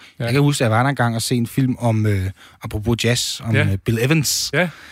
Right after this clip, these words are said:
Speaker 2: En, en alt for lang og, og meget håndholdt dokumentarfilm om ham, hvor at det var mig og min, øh, kæreste, der var der, og så var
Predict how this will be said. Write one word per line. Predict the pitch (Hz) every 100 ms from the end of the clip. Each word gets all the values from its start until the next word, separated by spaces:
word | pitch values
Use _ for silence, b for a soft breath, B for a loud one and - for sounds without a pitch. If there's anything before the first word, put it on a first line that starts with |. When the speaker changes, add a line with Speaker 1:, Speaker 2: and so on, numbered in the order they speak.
| B B
Speaker 2:
En, | - 120 110 107
en | 110 104
alt | 113 139
for | -
lang | 135 117 120
og, | 123 117 107
og | 110
meget | 104 123
håndholdt | 113 123 127 117
dokumentarfilm | 110 110 104 120 117 127 110
om | 107
ham, | 107 127 B B B B -
hvor | 113 113
at | 110 113
det | 110
var |
mig | 107 113 139
og | 151
min, | 120 101 92
øh, | 90 90
kæreste, | 113 131 165 180
der | 160
var | 143
der, | 151 170 - -
og | 120
så |
var | 120 113